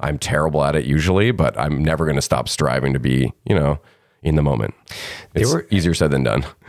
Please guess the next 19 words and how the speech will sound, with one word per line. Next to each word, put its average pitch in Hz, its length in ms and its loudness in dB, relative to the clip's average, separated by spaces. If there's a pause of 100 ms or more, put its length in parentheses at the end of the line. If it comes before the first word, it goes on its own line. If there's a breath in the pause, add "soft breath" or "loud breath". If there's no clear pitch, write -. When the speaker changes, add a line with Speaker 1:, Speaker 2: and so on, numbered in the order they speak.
(320 loud breath)
Speaker 2:
I - 60 -12
remember 127 200 0
hearing 139 260 4
a 110 60 2
survey 107 380 2
once 90 340 -2
of, - 80 -2
like, 95 260 0 (300)
you 123 140 -2
know, 101 40 2
a 98 60 2
thousand 104 440 0
different 98 280 -2
old 92 220 -2
people. 85 500 -2
And 104 80 -2
they 101 80 4
said 107 200 2
that 104 180 -2